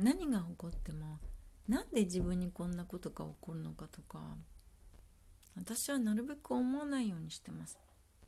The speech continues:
一番ちょっと辛いのは、すごく大事に思ってたものをなくした時、まあ、ちょっとショッ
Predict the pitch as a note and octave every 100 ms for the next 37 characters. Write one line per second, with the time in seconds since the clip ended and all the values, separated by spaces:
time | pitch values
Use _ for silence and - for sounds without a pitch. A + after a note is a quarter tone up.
0 | - - - - - - - - - G3+
1 | - F4+ F4+ A4 D4 G#3 A3+ A3 C4+ A3+
2 | F#3+ D#3 F3+ F3+ - - - - A3+ A4
3 | - A3 F#3 F3+ A3 G#3+ G#3+ A3 A3 B3+
4 | - - F3+ F3 E3 D#3 - F3+ - F3
5 | F3+ F3+ - F3+ G3+ - _ _ _ _
6 | _ _ - - - - - - - -
7 | - - - - - A#3+ B4+ - - -